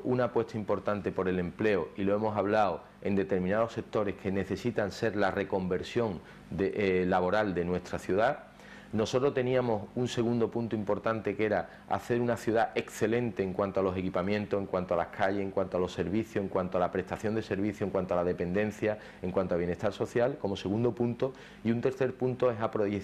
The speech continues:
es aprovechar, y era aprovechar la marca internacional de Jerez para proyectarnos como hicimos con la capital mundial del motociclismo, cosa, por cierto, que en este gobierno de Mamen Sánchez pues ha arrumbado y se ha cargado,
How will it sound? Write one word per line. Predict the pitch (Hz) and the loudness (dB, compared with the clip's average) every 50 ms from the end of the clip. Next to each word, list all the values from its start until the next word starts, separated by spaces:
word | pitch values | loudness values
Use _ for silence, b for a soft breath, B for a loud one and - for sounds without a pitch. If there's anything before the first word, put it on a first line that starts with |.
| - - - | -4 -8 -2
es | - 110 107 95 | -2 0 0 2
aprovechar, | 98 101 - 101 92 90 90 - - 127 127 139 143 - B B B B B B B - | 0 0 2 2 2 0 0 2 2 2 2 2 0 -4 B B B B B B B -4
y | - 104 107 | 0 0 2
era | 113 110 | 4 2
aprovechar | 95 - 104 98 90 90 - 117 117 | 2 2 0 0 0 0 0 2 2
la | 120 104 | 2 2
marca | 98 107 107 - - 120 | 4 2 2 0 0 -2
internacional | 113 107 - 104 101 101 95 - - 95 98 101 104 | -2 0 0 0 0 0 -2 -2 -2 0 0 0 2
de | 104 104 | 0 0
Jerez | 98 107 104 110 120 123 - B B B B B B - | 0 2 2 2 2 2 -2 B B B B B B 4
para | 107 104 113 110 - | 6 6 6 2 2
proyectarnos | 107 98 95 92 92 - - 107 104 113 123 123 123 - | 2 4 4 2 2 2 0 0 2 2 0 -2 -2 0
como | - 127 120 117 123 127 127 127 - - - - | 2 2 2 2 2 0 -2 -2 -8 -18 -14 -8
hicimos | - 98 - - 123 120 120 120 120 | -8 -6 -2 0 2 2 2 2 0
con | - - 95 | 0 0 0
la | 92 92 | 0 2
capital | 90 87 80 92 85 98 107 | 0 -2 -2 0 0 0 0
mundial | 104 95 90 87 101 101 101 | 0 0 0 2 2 2 2
del | 101 104 | 2 0
motociclismo, | 104 98 - 101 - - 101 - 107 104 98 107 113 110 | 0 0 -2 -2 -2 -4 -4 -2 -2 -2 -2 -2 -4 -2
cosa, | 113 - 104 101 - 107 98 | 0 0 -2 0 0 -2 -2
por | - 92 87 | -2 -2 -4
cierto, | - - 101 98 98 - 107 107 B B B B B B B - | 0 0 0 0 0 -2 -4 -4 B B B B B B B -2
que | 98 90 | 0 0
en | 85 | 2
este | 85 85 - - 104 | 0 -2 0 0 2
gobierno | 92 95 101 104 101 95 92 82 76 - - - | 2 4 4 2 2 0 0 -2 -4 -4 -6 -4
de | 87 82 80 | -4 -2 0
Mamen | 82 85 92 92 90 | 0 0 0 0 -2
Sánchez | - 107 92 92 - - 101 - | 0 -2 -2 -2 -2 -4 -2 0
pues | - 87 78 73 | 0 0 0 0
ha | 85 82 87 | 0 2 2
arrumbado | 85 87 95 92 80 82 87 82 87 92 | 0 0 0 -2 2 2 2 2 2 2
y | 87 85 78 | 0 -2 -4
se | - - 90 | -2 -2 -2
ha | 82 | 0
cargado, | - 95 92 95 123 151 170 | 2 2 4 4 4 4 2